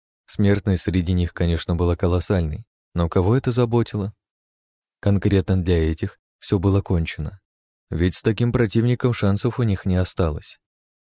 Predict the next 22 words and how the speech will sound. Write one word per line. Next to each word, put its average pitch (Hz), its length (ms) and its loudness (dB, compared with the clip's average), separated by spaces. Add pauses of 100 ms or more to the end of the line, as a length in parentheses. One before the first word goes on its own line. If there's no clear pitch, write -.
(240)
Молодой 98 460 2
человек 101 500 2
не 92 140 2
испытывал 95 500 0
к - 80 -18
разумным 90 640 0
ни 82 80 -2
негативных 87 640 0
чувств, - 500 -4
ни 95 140 2
презрения. 90 800 0 (560)
Просто 117 380 2
так 131 200 0
сложились 123 480 0
обстоятельства. 104 960 -2 (460)
В 90 160 -4
мирах 107 380 2
вездесущей 104 720 0
оказаться 92 480 0
на 90 120 2
дороге 90 400 2
сильного – 85 520 -2